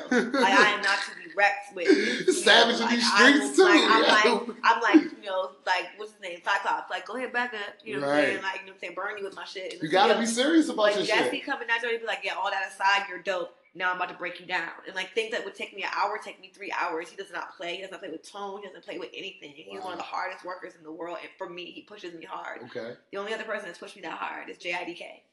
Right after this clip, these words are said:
Speaker 1: Okay.
Speaker 2: in the studio.
Speaker 1: Okay.
Speaker 2: Anyway, that's another breakthrough s-, to segue. Um, I was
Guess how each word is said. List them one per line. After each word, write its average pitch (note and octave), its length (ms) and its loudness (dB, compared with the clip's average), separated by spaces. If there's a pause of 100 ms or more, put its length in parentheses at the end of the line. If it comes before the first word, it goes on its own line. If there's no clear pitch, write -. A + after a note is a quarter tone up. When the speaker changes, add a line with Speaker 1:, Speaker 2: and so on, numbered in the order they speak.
(140)
Speaker 1:
Okay. D3+ 240 -2
Speaker 2:
in D3+ 60 0
the F3 80 -2
studio. E3+ 440 -8
Speaker 1:
Okay. - 100 -4
Speaker 2:
Anyway, - 400 -2 (280)
that's G#3 200 2
another G3+ 200 -10
breakthrough F3 420 -8
s-, E3+ 160 -12 (220)
to G3 100 -14
segue. E3+ 600 -8
Um, D#3+ 320 -10
I F3 220 -2
was E3+ 360 -10